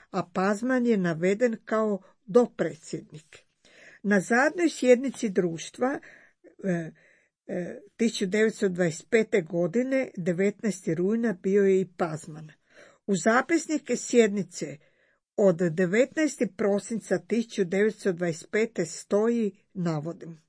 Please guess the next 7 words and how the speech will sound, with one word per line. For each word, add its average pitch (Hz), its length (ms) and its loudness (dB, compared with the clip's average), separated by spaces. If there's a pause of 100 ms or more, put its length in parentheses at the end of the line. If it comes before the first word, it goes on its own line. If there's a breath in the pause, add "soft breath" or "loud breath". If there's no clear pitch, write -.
(1040 soft breath)
„Gospodin 302 760 2
potpredsjednik 254 920 0
konferencije 190 1000 -4
Svetog 202 480 -4
Vinka 208 500 -4
Paulskog, 185 880 -4 (1900)
e, 185 180 -6